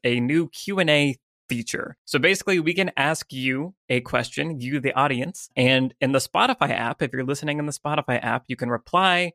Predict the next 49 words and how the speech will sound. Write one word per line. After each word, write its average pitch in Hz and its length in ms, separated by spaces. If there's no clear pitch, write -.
with 143 180
your 175 160
answer 135 300
right 127 200
in 127 60
the - 160
app, 180 240
and 117 80
it'll - 160
send 156 260
it - 60
right 127 160
to - 160
us, 185 200
and 127 80
we'll 113 100
be 123 160
able 123 160
to 120 400
see 156 300
what 143 160
your 131 160
answer 170 340
is, 160 280
and 120 100
you'll 113 80
be 117 140
able 117 160
to 113 100
check - 240
out 113 180
other 151 200
people's - 420
answers, 139 640
and 117 80
it's - 160
just - 240
a - 60
fun 175 340
little 160 180
way 139 220
for - 100
you 127 120
to 120 60
quickly 143 400
engage 123 400
with 127 160
us 123 320
within 127 460